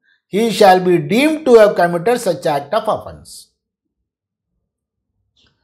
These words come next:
அவரே அதை செய்தாரு அப்படின்னு வந்துரும். அவரே அதை செய்தாருன்னு சொல்லும்போது அவ-, இப்போ ஒருத்தனை கொலை பண்ணணும், கொலை பண்ணதுக்கு ஒருத்தனை தூண்டுனா அவன் கொலை பண்ண போறான்,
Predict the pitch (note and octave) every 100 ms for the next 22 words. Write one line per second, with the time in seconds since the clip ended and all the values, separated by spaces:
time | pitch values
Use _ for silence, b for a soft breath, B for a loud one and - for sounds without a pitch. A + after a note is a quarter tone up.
0 | _ _ _ - F#3 G3 F3+ G#3+ F3 E3+
1 | F3 D#3 D3+ C#3 D#3 D3+ G#2+ G#2 A#2 D3+
2 | A2+ A#2+ A#2 _ _ _ _ _ _ _
3 | _ - A#3 B3+ C4+ B3 A#3 B3 A#3+ A#3+
4 | A3 A#3 A#3+ A#3 A#3 A#3+ G#3+ G#3 G3+ F3
5 | D3+ B2 G2 B2 _ _ _ _ _ _
6 | _ _ _ _ _ _ _ _ _ _
7 | _ _ _ C3 D3+ E3+ - D3+ D3 C3+
8 | C3+ F3+ D#3+ C3+ B2+ A#2+ B2+ - F#3+ F#3
9 | F3 F#3+ D#3 E3 D3 B2 F#2+ F#2+ _ _
10 | _ _ _ _ _ _ _ - A3 C4+
11 | C4 A3+ A3 G3+ G3 C4+ A3+ G#3+ A3+ A3
12 | A3+ C4 A#3 A3 C4 B3 G#3+ A#3 A#3 G#3
13 | C4 - A3 G#3+ E3